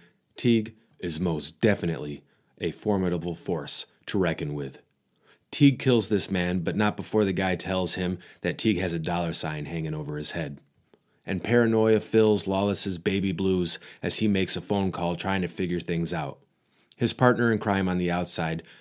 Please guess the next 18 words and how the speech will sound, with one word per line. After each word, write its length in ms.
asks 380
him 260
how 100
things 320
are 60
going 320
in 100
there. 300
"It's 220
fucking 800
jail," 600
growls 440
Teague. 440
"Just 240
assume 480
everything 460
is 160
bad." 540